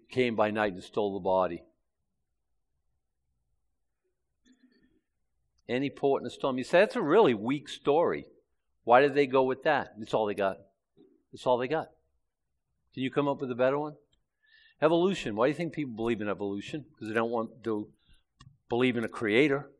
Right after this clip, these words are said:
Okay, so let me rehearse this with you. Sixteen and a half, thirteen and a half million goes, the, million years ago, there was nothing.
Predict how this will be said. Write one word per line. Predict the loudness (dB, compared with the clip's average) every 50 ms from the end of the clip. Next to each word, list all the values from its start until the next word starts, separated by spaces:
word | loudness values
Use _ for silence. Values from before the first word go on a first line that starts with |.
| _ _ _ _ _ _ _ _ _ _ _ _ _ _ _ _ _ _ _ _ _ _ _ _ _ _ _ _ _ -20 -20 -12 -2 4
Okay, | 4 4 6 8 6 6 6
so | 4
let | 2 0
me | 0 0 -2 -6 -14 -18 -20 -16 -6
rehearse | 2 2 6 8 8 6 6 4 0
this | -8 -6 -2
with | -2 -2 -2 -2
you. | -6 -6 -6 -6 -10 -14 _ _ _
Sixteen | -20 -18 -10 -8 -8 -8 -8 -6 -4 -2 0
and | 2
a | 2
half, | 4 6 4 4 4 6
thirteen | 6 6 6 6 2 4
and | 8 8
a |
half | 8 8 6
million | 0 -4 -2 -2 -2 -2 0
goes, | 4 4 4 4 4 0 -2
the, | -4 -4 -4 -6 -16 -18 -16 -16 -10
million | -6 -2 0 0 0 0 -2 -4 -6 -8 -12 -10
years | -4 -2 -2 0 -2
ago, | -2 -2 -2
there | -2 -2
was | -4 -4 -2
nothing. | 2 2 2 2 2 -6 -14 -14